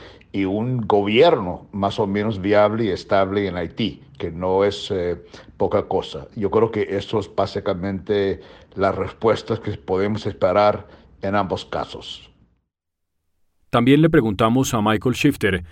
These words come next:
Speaker 2: sobre las implicaciones que lo de Cuba y Haití tiene en la política interna estadounidense, sobre todo cuando en noviembre del próximo año hay elecciones para un tercio del Senado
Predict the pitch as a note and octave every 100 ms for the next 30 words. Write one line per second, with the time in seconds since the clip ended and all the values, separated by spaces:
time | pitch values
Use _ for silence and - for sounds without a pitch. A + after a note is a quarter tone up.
0 | - - B2 A#2 A2+ G#2+ G#2 G2+ G#2+ G2
1 | B2+ C#3 - A#2+ G2+ F#2+ C3 C3 C#3 -
2 | B2+ G#2 F#2 C#3 C3 F2+ A2 G#2+ A#2+ A2
3 | G2 G2+ G2+ A#2 C#3+ C3+ G#2+ F#2 G#2+ G#2
4 | A2+ C#3 A#2+ - G#2 G2+ G2 G2+ G2+ -
5 | F#2+ F2 - - - A#2+ G#2 A#2 C3 C#3
6 | C3+ G#2+ G#2 G2+ G2+ B2 C#3 C#3+ A2+ F#2+
7 | A2 G#2 C3 C3+ G#2+ G2+ F#2+ - - A2+
8 | A#2 B2 G#2+ - B2+ C3 C3 A#2 G2+ G#2+
9 | G#2+ - C#3 C3+ - D3 A#2 - G#2+ A2
10 | G2